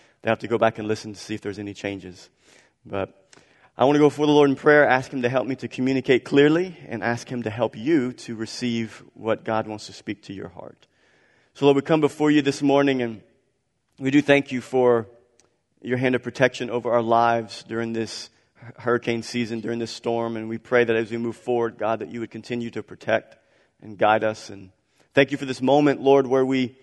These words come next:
where we will open your word and we will seek to hear you speak to us through your word. And God, I just pray that you would help me to open my mouth, help me to preach the word, and help me to exalt Christ.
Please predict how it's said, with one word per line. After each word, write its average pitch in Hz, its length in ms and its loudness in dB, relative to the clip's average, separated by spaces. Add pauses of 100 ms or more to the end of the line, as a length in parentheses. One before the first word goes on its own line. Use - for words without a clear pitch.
(680)
where 123 160 -4
we 135 140 2
will 127 360 2 (160)
open 151 300 0
your 139 140 0
word 123 400 0
and 107 180 -10 (800)
we 120 100 -14
will 120 100 -8
seek - 340 -2
to 123 140 -2
hear 120 480 -2
you 117 120 -14
speak - 320 -12
to - 140 -8
us 113 160 -8
through 113 140 -14
your 113 120 -10
word. 107 400 -10 (560)
And 107 80 -18
God, 110 160 2
I 113 40 2
just 113 240 -10
pray 120 200 4
that 104 200 -2
you 117 80 -8
would 117 100 -4
help 120 160 0
me 120 80 -6
to 110 100 -4
open 123 240 -2
my 120 140 0
mouth, 107 340 -4 (440)
help 110 120 -16
me 101 60 -12
to 110 100 -10
preach - 640 -10
the 117 100 -10
word, 104 480 -8 (340)
and 98 100 -18
help 107 140 -4
me 107 80 -12
to - 160 -12
exalt 104 460 -4
Christ. - 640 -10